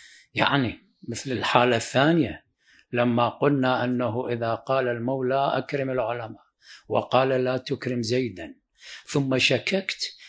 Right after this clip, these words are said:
عن أي زيد هذا المراد، هذا زيد بن فلان العالم لو زيد بن فلان الجاهل، شككت، ترددت.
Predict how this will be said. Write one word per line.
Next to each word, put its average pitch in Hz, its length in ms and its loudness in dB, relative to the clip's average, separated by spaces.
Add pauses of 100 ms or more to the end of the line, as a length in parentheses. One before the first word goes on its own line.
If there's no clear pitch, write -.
(120)
عن 151 100 8
أي 226 300 4
زيد 131 480 4
هذا 113 300 -2
المراد، 104 560 -4 (880)
هذا 147 280 2
زيد 147 400 6
بن 139 340 4
فلان 180 480 2
العالم 208 840 2 (400)
لو 151 180 6
زيد 160 380 8
بن 151 340 8
فلان 190 400 2
الجاهل، 151 720 6 (340)
شككت، 240 600 -2
ترددت. 190 520 -2